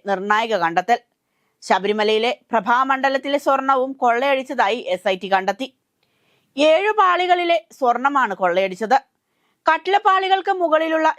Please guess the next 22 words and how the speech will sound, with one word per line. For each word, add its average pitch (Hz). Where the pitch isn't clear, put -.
ശിവരൂപം, 254
വ്യാളി 233
രൂപം 262
എന്നിവയിൽ 240
പൊതിഞ്ഞ 240
സ്വർണവും 220
തട്ടിയെടുത്തു. 196
എസ് 180
ഐ 214
ടി 240
കോടതിയിൽ 226
നൽകിയ 262
റിപ്പോർട്ടിലാണ് 277
സുപ്രധാന 269
കണ്ടെത്തലുള്ളത്. 185
പ്രഭാമണ്ഡലത്തിലെ 381
സ്വർണവും 311
കട്ടിളപ്പാളികൾക്ക് 269
മുകളിലുള്ള 247
ശിവരൂപത്തിലെയും 254
വ്യാളി 208
രൂപത്തിലെയും 254